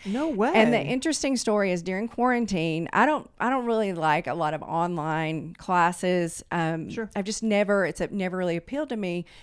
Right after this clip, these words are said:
Speaker 2: Well, on, um, ALO Moves, which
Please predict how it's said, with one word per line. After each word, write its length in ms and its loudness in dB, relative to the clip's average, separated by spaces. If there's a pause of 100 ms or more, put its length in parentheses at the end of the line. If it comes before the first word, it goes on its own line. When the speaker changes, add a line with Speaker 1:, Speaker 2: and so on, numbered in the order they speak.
(340)
Speaker 2:
Well, 340 8
on, 600 2
um, 340 2
ALO 440 6
Moves, 600 4
which 220 -4